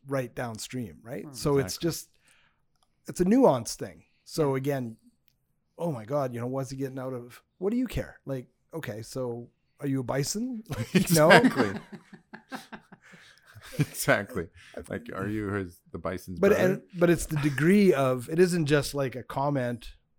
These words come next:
Speaker 1: Like, if, you know, I think in social media it does that for us. If you're at home and you're like, "Ah, you know,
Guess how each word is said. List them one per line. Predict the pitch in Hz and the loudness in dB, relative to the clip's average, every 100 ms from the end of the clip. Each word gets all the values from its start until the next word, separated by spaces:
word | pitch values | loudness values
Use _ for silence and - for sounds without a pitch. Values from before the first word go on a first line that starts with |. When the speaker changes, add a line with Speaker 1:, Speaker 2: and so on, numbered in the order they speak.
| _ | _
Speaker 1:
Like, | 208 | -2
if, | 202 - - | -2 -2 -2
you | 196 | -2
know, | 139 | 0
I | 147 | -2
think | 175 165 | -2 -2
in | 127 | -4
social | - 135 - | -4 -6 -4
media | 123 127 113 | -6 -4 -6
it | |
does | 110 | -10
that | 117 - | -12 -16
for | - | -20
us. | 82 - _ | -20 -20 _
If | - | 4
you're | 190 | 6
at | 165 | 6
home | 160 156 147 - _ _ _ | 6 4 2 -4 _ _ _
and | 147 | -2
you're | 143 | 0
like, | 113 | 0
"Ah, | 139 147 117 143 | -2 -2 -4 -8
you | |
know, | 123 113 | -12 -12